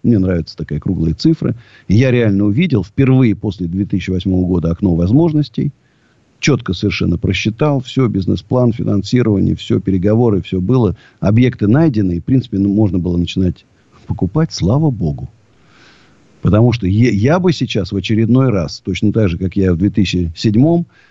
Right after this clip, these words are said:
взял еще сто пятьдесят миллионов долларов к имеющимся ста, купил три крупных объекта.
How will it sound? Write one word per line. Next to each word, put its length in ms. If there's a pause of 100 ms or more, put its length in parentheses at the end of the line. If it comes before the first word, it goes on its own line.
(120)
взял 320
еще 240
сто 180
пятьдесят 320
миллионов 380
долларов 580
к 80
имеющимся 640
ста, 520 (340)
купил 400
три 220
крупных 400
объекта. 580